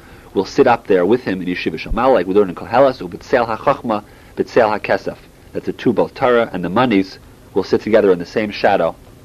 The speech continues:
up there in Shemayim. We then have a Mishnah that says some places light a candle on the night of Yom Kippur and some places do not. The reason some places do not is because there's no Suda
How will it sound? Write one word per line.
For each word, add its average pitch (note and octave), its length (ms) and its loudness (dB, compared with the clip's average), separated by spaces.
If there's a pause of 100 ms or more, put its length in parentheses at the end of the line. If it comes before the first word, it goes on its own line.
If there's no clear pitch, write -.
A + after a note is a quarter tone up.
(140)
up - 100 -4
there F#2 140 0
in E2 60 -8
Shemayim. D#2+ 360 -8 (1300)
We C#3+ 60 6
then C#3+ 120 6
have B2+ 100 2
a B2+ 60 4
Mishnah B2 260 2
that A#2 120 2
says A2+ 180 2
some A2 180 -2
places G#2 360 0
light G2 200 2
a F#2+ 40 -2
candle F#2+ 420 -2
on F2 100 -6
the F2 60 -6
night F2+ 140 -2
of F2 120 -2
Yom E2 120 -10
Kippur A#2 280 -2
and G#2 160 -8
some F#2 180 -6
places F2 340 0
do D#2+ 120 -4
not. E2+ 320 -2 (320)
The F#2+ 80 -4
reason A2+ 220 2
some G#2 180 0
places F#2 260 2
do F2 120 -2
not E2+ 220 -4
is F#2 100 -12
because - 220 -4
there's F#2 140 -4
no G2+ 100 0
Suda G2+ 440 4